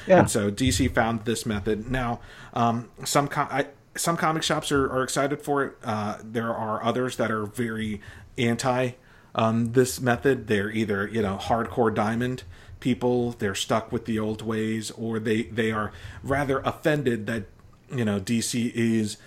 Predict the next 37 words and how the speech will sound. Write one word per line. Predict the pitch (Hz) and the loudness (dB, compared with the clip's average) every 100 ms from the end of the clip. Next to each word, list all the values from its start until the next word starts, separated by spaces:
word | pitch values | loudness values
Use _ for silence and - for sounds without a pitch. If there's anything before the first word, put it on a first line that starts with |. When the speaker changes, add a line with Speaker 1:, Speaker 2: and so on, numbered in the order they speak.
| - - | -12 -4
Speaker 2:
distributing | 127 190 180 147 | 2 2 2 0
these | 123 117 | 0 0
comics | - 113 110 - | 0 0 -2 -2
through | 135 117 | 0 2
what | 123 107 | 2 4
they | 139 | 4
normally | 131 120 117 117 | 4 2 2 -2
consider | 110 - 113 101 101 - - - _ - | -2 0 2 2 -2 -8 -20 -20 _ 0
competitors, | 156 185 143 95 - - | 2 4 2 0 -6 -8
right? | - 107 120 | -2 0 2
Midtown | 180 175 147 | 0 2 6
Speaker 1:
Yeah. | |
Speaker 2:
Comics | 120 123 127 | 6 4 0
and | 107 | 0
Discount | 117 - 107 | 0 -2 -2
Comic, | - 107 104 - - - - - | -2 -4 -6 -10 -20 -20 -20 -6
you | 123 | 0
know, | 107 101 | 2 2
book | 104 - | 0 -2
service | 107 104 104 | -2 0 -4
or | 104 | -2
whatever, | 104 107 101 104 - - - | -2 -4 -4 -6 -8 -8 0
um, | - 107 - - | 2 2 -2 -2
are, | - - | -2 -2
are | - | -4
con-, | 160 - 180 - | -2 -2 -2 -4
technically | - 220 214 202 170 | -2 0 2 4 4
competitors, | 156 151 - 151 92 92 | 2 -2 0 0 -2 -4
right? | 107 107 | -4 -2
Because | 117 113 | 0 0
they're | 110 | -2
s-, | - 127 | -2 -2
it, | 107 | -2
like | 113 113 - | 0 -2 2
Amazon, | 135 123 104 107 | 2 2 0 0
they're | 113 | 0
selling | 107 139 123 120 117 | 0 0 0 0 0